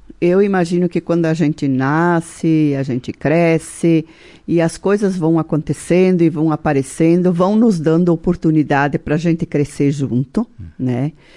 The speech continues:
Speaker 1: E, e a importância de, de você ser alguém, fazer alguém, eh, como você já falou antes, deixar um legado,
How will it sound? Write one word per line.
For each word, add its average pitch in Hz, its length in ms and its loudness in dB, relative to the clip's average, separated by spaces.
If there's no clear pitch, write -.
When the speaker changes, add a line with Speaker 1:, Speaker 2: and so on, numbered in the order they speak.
Speaker 1:
E, 180 420 2
e 185 60 2
a 175 60 2
importância 196 960 0
de, 139 240 -2
de 143 180 -4
você 147 580 -2
ser - 440 0
alguém, 165 600 2
fazer 190 720 2
alguém, 160 540 2
eh, 156 360 0
como 175 280 0
você 170 280 -2
já 170 140 0
falou 156 380 0
antes, 170 340 0
deixar 175 500 0
um 233 140 2
legado, 156 800 0